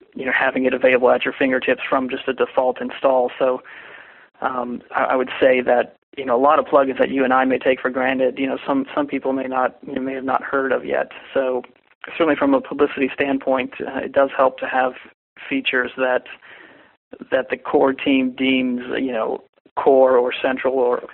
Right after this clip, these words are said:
or essential to, to the framework itself to, to be, to be there instead of still kept out, um, in a plugin. And also, I think there's a question of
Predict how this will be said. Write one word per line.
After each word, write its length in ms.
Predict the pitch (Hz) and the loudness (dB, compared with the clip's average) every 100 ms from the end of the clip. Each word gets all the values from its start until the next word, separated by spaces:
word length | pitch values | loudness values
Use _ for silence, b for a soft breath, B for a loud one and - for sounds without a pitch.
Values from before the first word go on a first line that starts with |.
| - | -6
or 160 | 131 | -2
essential 560 | 131 - 147 143 147 135 - | -2 0 0 0 2 0 0
to, 240 | 143 135 - B B B B B B - | -6 -4 -8 B B B B B B 0
to 100 | 156 | 2
the 80 | 135 | 2
framework 280 | 143 131 | 2 2
itself 360 | 127 - 156 127 - | -2 2 2 2 -2
to, 180 | - - | -10 -6
to 160 | 143 | -6
be, 360 | 135 131 131 - | -4 -2 -2 -6
to 80 | - | -6
be 140 | 135 135 | -4 0
there 180 | 120 | 0
instead 280 | 127 - 131 | -2 -2 0
of 80 | 127 123 - - - | 0 -4 -18 -18 -6
still 160 | 151 131 | -2 0
kept 260 | - 131 | 0 0
out, 300 | 131 127 127 - - | 2 2 0 -8 -12
um, 240 | 135 131 131 | -8 -8 -6
in 120 | 135 | -8
a 40 | |
plugin. 380 | 131 139 131 135 | -2 0 0 0
And 80 | 165 | 2
also, 300 | 180 156 139 | 4 4 2
I 160 | 139 131 | 2 2
think 160 | 131 | -2
there's 140 | 131 127 | -6 -6
a 40 | |
question 420 | - 131 - 131 | -2 -2 0 -4
of 140 | 123 | -4